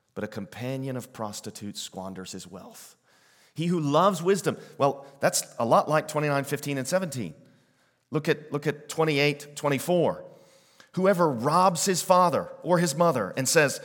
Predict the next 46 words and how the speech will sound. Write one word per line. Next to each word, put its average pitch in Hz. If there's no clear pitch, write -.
'That 135
is 131
no 131
transgression,' 127
is 101
a 95
companion 131
to 135
a 127
man 90
who 104
destroys." 90
The 117
kind 185
of 170
man 151
who 127
would 107
rob 123
his 123
father 127
and 110
mother 131
is -
the 92
kind 113
of 92
man 101
who 95
was 90
not 92
disciplined 82
as 80
a 80
child. 76
Um, 107
and 127
then 156
you 131
can, 131
you 139
can 135
look 139
at -
twenty-seven 139
eleven. 139